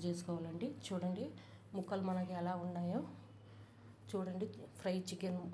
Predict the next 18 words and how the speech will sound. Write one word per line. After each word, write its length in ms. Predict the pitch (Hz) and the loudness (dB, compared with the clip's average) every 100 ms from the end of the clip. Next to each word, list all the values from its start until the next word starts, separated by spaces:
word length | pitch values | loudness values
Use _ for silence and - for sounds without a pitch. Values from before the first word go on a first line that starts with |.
| - | -6
ముక్కలండి 480 | 208 - 175 175 170 | -6 -2 0 0 0
అవి. 160 | 180 302 - - 190 | 2 0 -2 -4 -4
ఉప్పు 180 | - | 2
వేసి 280 | 196 196 226 202 | 2 4 2 4
బాగా 240 | 185 185 190 | 4 4 4
ఇలా 100 | 180 185 | 4 2
కడిగేసేసేయండి 840 | 180 180 185 175 170 170 170 170 220 | 0 2 2 2 0 0 -2 2 2
శుభ్రంగా. 580 | 175 - 170 165 170 311 - - - - - - - - - - - - - - - - - - - - - - - - - - - - - - - - - - - | 2 -2 -2 0 2 0 -2 -14 -18 -18 -18 -18 -18 -18 -20 -20 -18 -18 -18 -20 -20 -20 -20 -18 -18 -18 -18 -18 -18 -20 -18 -18 -18 -18 -20 -18 -14 -14 -14 -20 0
కడిగేసాక 600 | 180 185 180 175 175 175 285 - - - | 2 4 0 2 0 2 0 -2 -2 2
పసుపు. 380 | 175 - - - - - - - - - - - - - - | 2 0 -6 -6 -6 -14 -16 -18 -16 -16 -16 -16 -16 -16 -2
చూడండి, 300 | 202 190 196 190 | 0 2 2 2
మనకు 320 | 185 190 185 185 | 2 0 0 -2
ముక్కలు 280 | - 196 190 | 2 4 4
మొత్తం 220 | 180 220 208 180 | 2 2 2 2
ఒకే 220 | 180 190 196 - - | 4 4 4 0 0
మాదిరిగా 400 | 190 180 180 180 175 | 2 2 4 4 6
ఉండాలండి. 400 | 170 175 175 190 | 6 6 4 2
ఇలాగా 400 | 170 170 170 | 2 2 2